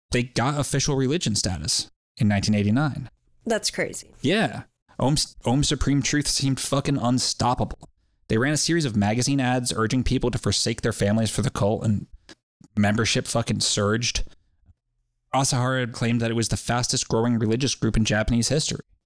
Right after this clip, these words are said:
Speaker 1: Might have been right. He built a religious empire that now boasted some three million in assets. Uh, membership surged past the four thousand dollar mark, and the cult started buying up more chunks of land across Japan.
Speaker 2: Four thousand dollar or four thousand people?
Speaker 1: Four thousand people.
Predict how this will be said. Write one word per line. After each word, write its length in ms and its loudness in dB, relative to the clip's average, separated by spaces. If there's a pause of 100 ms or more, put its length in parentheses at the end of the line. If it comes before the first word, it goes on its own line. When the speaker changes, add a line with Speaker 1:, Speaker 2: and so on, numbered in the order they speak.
(400)
Speaker 1:
Might 220 4
have 60 0
been 100 2
right. 300 0 (360)
He 400 0
built 160 0
a 60 0
religious 420 0 (100)
empire 460 0
that 80 0
now 140 2
boasted 400 -2
some 160 0
three 200 0
million 260 2
in 120 2
assets. 600 0 (420)
Uh, 200 2
membership 380 0
surged 360 0
past 200 0
the 60 -4
four 220 0
thousand 380 0
dollar 220 0
mark, 380 0 (360)
and 200 2
the 60 0
cult 280 0
started 320 -2
buying 300 0
up 120 -4
more 220 0 (100)
chunks 320 0
of 100 -2
land 220 2
across 280 -2
Japan. 440 0 (240)
Speaker 2:
Four 160 0
thousand 360 0
dollar 400 0
or 40 -2
four 220 0
thousand 360 0
people? 400 -8 (340)
Speaker 1:
Four 120 0
thousand 260 0
people. 280 -4